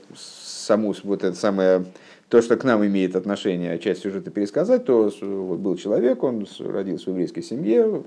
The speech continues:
э, рос, получил еврейское воспитание, образование, там с-, учился в хедере, в ешиве.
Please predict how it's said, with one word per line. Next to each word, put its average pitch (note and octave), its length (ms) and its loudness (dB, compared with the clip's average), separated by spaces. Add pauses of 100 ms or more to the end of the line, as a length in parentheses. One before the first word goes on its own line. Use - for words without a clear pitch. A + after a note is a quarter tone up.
(160)
э, - 240 -10 (100)
рос, F#2+ 280 -2
получил F2+ 360 -8
еврейское E2+ 320 -6
воспитание, F#3+ 600 -4
образование, C#3+ 680 -4
там - 220 -10
с-, - 120 -20
учился - 520 -12
в - 80 -20
хедере, F3 320 -4
в G2 40 -6
ешиве. F#3+ 460 -4